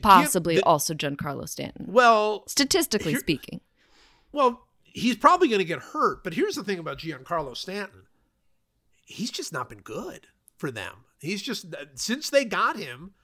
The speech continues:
Speaker 2: yeah, he had that first year where he was okay 'cause he played a full year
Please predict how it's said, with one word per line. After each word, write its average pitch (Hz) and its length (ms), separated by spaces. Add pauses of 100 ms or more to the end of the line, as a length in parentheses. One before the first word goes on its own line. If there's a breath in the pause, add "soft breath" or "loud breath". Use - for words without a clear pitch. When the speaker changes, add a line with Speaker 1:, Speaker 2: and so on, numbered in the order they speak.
(240)
Speaker 2:
yeah, 233 200
he 208 80
had 233 120
that 220 220
first 226 300
year 233 280
where 180 180
he 180 140
was 185 180
okay 160 680
'cause 160 100
he 147 220
played 156 240
a 139 100 (100)
full 165 160
year 165 480